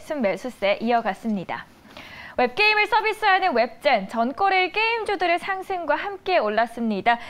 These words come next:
십일 일째 웹젠 매수세 이어가고 있습니다. 시간 외에서 있었던 광고 업체, 외국인의 테마 안에서도 볼 수 있죠.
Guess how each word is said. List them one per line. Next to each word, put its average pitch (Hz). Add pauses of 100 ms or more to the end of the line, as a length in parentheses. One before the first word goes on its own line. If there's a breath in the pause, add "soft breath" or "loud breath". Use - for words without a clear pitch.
십일 277
일째 381
웹젠 247
매수세 233
이어가고 262
있습니다. 170 (380 loud breath)
시간 403
외에서 330
있었던 359
광고 277
업체, 247
외국인의 370
테마 349
안에서도 330
볼 233
수 269
있죠. 285